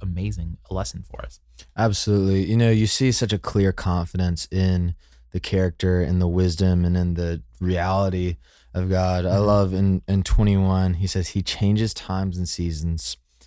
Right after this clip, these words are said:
Speaker 2: He removes kings and sets up kings." And, you know, that, the whole idea in the New Testament that we get of, like, honor the emperor and, and,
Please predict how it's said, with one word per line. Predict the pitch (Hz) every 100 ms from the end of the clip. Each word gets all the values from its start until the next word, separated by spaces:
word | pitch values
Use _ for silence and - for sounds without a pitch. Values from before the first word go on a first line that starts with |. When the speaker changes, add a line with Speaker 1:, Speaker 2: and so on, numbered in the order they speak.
| _ _
Speaker 2:
He | - 110
removes | 95 92 92 101 110 110 -
kings | - - 90 87 85
and | 87
sets | - 90 90 -
up | 98 - -
kings." | 85 80 80 - - _ - - - _ _ -
And, | 117 117 107 104 - _
you | 117
know, | 110 107
that, | 117 147 151 - _ -
the | 117 123
whole | 110 135 143 127
idea | 104 113 113
in | 101
the |
New | 95 101 104
Testament | 104 104 - 98 92
that | 92 90
we | 87
get | 92 90 - _ -
of, | 90 90
like, | 87 -
honor | 95 98 95 92
the | 90 90
emperor | 87 95 90 92 90 90
and, | 87 87 -
and, | 90 87 85